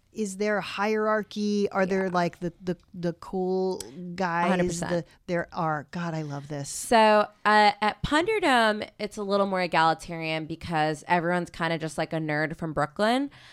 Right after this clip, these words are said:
Speaker 2: Um, so I've met some really cool people there. But when I first started, uh, so I won my first contest, and people were like, "Who are you?" kind of thing, especially 'cause my puns weren't necessarily intellectual.
Speaker 1: Who do you think you are?
Speaker 2: Right. They were just very silly, and I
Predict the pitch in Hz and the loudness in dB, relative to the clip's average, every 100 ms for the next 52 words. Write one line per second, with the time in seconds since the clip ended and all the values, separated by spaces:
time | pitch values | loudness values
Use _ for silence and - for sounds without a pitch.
0 | - - 185 - 294 427 508 - 254 190 | -12 -2 -2 2 0 2 0 0 0 4
1 | 196 185 - 170 160 - 185 208 233 240 | 4 2 0 -2 0 2 4 6 4 2
2 | - - 240 277 269 - 254 320 - 233 | -2 6 8 8 6 2 0 0 0 4
3 | 202 190 180 175 _ _ _ _ - 196 | 4 6 4 0 _ _ _ _ 2 2
4 | - 220 240 180 190 196 170 170 165 - | 6 6 8 6 6 6 2 0 -2 -2
5 | - 147 147 - - - 180 165 190 - | -2 -2 -2 -6 -8 -6 -6 -2 -2 4
6 | 180 160 160 151 - - 170 196 175 151 | 4 6 4 2 -2 -6 0 2 2 -2
7 | - - - - - - - - 180 156 | -8 -12 -16 -20 -20 -20 -10 -2 -2 -2
8 | - 107 202 233 226 285 262 220 196 - | -4 -6 -4 -2 0 0 0 2 2 0
9 | 190 180 180 175 180 202 180 175 180 151 | -4 -4 -8 -8 -4 0 0 0 0 0
10 | 226 330 - 262 233 - 247 208 180 190 | 2 4 6 6 4 2 4 4 6 6
11 | 175 175 370 349 240 208 277 294 262 247 | 8 10 12 12 12 12 12 12 8 6
12 | 254 - 180 185 208 - 214 - 190 196 | 6 4 6 6 6 4 2 6 6 8
13 | 202 | 4